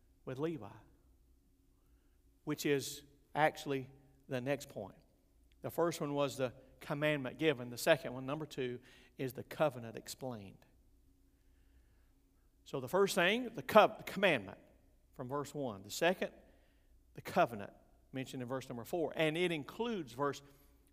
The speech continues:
uh, that, that last part of verse number four, five, six, and seven. Let's look and see what he says. Verse five, "My covenant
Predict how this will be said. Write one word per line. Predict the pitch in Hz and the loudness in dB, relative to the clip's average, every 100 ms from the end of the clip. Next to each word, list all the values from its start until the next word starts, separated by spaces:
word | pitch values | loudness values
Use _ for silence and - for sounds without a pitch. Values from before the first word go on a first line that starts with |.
| _ - | _ -6
uh, | 127 117 110 - _ - - | -4 -4 -8 -18 _ -20 -6
that, | 123 139 | -4 4
that | 156 151 | 8 12
last | 190 185 | 10 10
part | 190 165 | 4 4
of | 147 | 2
verse | 151 | -2
number | 147 135 | -4 0
four, | 170 160 156 - - - - _ - | 2 4 4 0 -16 -20 -20 _ -10
five, | - 165 156 147 147 135 - | 6 8 8 8 6 2 -6
six, | - - 143 135 127 | -2 2 2 0 -6
and | |
seven. | 120 147 127 147 | -2 0 0 -2
Let's | 156 | 0
look | 160 147 | 0 -2
and | 127 | -4
see | - 143 | -4 -4
what | 127 | -6
he | |
says. | 120 139 117 110 - - - | -4 -4 -4 -8 -18 -20 -4
Verse | 170 151 | -2 2
five, | 180 156 107 - - | 6 6 6 -4 0
"My | 156 160 | 4 4
covenant | - 226 160 135 | 6 6 6 2